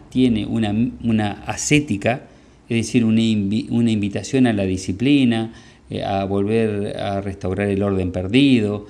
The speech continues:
a ponerle límite a las cosas que se desbordan, siempre es terapéutico, ¿m? Siempre lo que se busca, en definitiva, es encontrarse con el Señor,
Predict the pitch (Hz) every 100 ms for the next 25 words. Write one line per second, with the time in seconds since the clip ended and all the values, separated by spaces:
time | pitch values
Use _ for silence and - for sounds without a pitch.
0 | - - 98 92 101 110 110 101 104 120
1 | 113 98 101 98 95 92 113 - 95 98
2 | - 101 104 139 143 113 - - - -
3 | - - 190 202 190 - 104 98 - -
4 | - - - 123 - 110 95 107 95 -
5 | - - - - - - 104 127 - -
6 | - 147 147 147 143 120 - 110 104 98
7 | 95 - 95 123 127 113 107 - 101 98
8 | 98 98 98 95 135 120 - - - -
9 | - 98 113 113 110 110 110 139 160 165
10 | 165 - 135 113 107 107 104 120 143